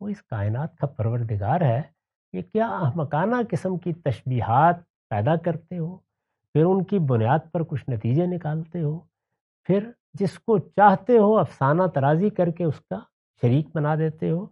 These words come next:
اللہ کے بندو، جن کو تم فرشتے کہہ رہے ہو، ان کی حیثیت اس کے سوا کچھ نہیں ہے کہ وہ بندگی کا حق ادا کرتے ہیں،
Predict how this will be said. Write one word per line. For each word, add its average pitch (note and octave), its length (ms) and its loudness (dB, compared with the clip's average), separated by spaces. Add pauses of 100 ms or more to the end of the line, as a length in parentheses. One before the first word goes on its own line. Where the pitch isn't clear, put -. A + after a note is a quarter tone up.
(560)
اللہ C3+ 400 2
کے D3+ 80 0
بندو، A2+ 500 2 (640)
جن F3 240 -2
کو F#3 160 -4
تم D3 220 -4
فرشتے D#3+ 580 0
کہہ A#2 220 -2
رہے G#2 220 -2
ہو، C#3 300 -2 (680)
ان D3+ 220 -2
کی D#3+ 280 -4
حیثیت F3 500 -2
اس - 200 -8
کے G#3 100 -4
سوا G#3 260 -2 (160)
کچھ A#3 220 -4
نہیں A#3+ 280 4
ہے A2 180 2
کہ C3 160 -8
وہ B2+ 180 -4
بندگی G#3+ 540 4
کا C3+ 220 4
حق C3+ 140 -2
ادا A2+ 200 0
کرتے G2+ 360 -10
ہیں، F#2+ 140 -10